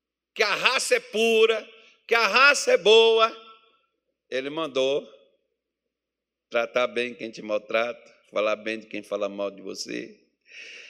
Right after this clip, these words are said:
amar quem te odeia. Ele diz assim: "Pra quê? Pra que você seja filho do Pai que está no céu."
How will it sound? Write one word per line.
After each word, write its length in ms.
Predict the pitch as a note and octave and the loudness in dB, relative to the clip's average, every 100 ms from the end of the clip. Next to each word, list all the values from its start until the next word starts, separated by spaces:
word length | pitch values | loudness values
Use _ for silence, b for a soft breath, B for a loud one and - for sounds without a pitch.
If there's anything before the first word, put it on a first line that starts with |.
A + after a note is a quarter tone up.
| B B B B B _ _ - | B B B B B _ _ -6
amar 380 | A2+ A#2+ A#2+ B2 | -4 -2 -4 -4
quem 200 | B2 A2+ | -8 -10
te 120 | G#2 | -8
odeia. 580 | G#2+ A2 A2 B2 G#2+ - _ _ _ _ _ _ _ _ _ _ _ _ _ _ _ | -8 -8 -10 -10 -16 -20 _ _ _ _ _ _ _ _ _ _ _ _ _ _ _
Ele 100 | - | -14
diz 100 | G#2 | -12
assim: 240 | A2 - G#2 | -12 -14 -8
"Pra 180 | C3+ C3 | -6 -4
quê? 440 | A2+ G2 - b b b | -6 -8 -10 b b b
Pra 120 | - D3 | -16 -14
que 100 | D#3+ | -12
você 240 | E3 E3+ | -10 -10
seja 360 | - E3 D3+ E3 | -8 -8 -10 -12
filho 320 | - D3+ D#3 | -12 -12 -10
do 140 | D#3 | -12
Pai 240 | - C#3 C#3 | -10 -8 -8
que 80 | |
está 160 | - C#3 | -10 -14
no 120 | D3 | -14
céu." 340 | - B2+ A#2 | -14 -14 -16